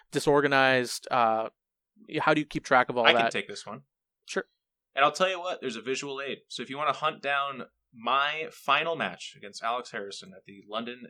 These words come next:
Speaker 2: G T Invitational, it is a lesson not only in how to, but how to defend yourself against someone that seems reticent at the concept and idea entirely. So if someone's not,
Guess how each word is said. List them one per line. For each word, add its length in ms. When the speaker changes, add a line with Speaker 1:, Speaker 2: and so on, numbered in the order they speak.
Speaker 2:
G 240
T 220
Invitational, 600
it 80
is 160
a 80
lesson 340
not 160
only 240
in 80
how 340
to, 380
but 80
how 180
to 160
defend 400
yourself 400
against 280
someone 240
that 120
seems 240
reticent 500
at 160
the 40
concept 440
and 80
idea 260
entirely. 480
So 460
if 80
someone's 340
not, 200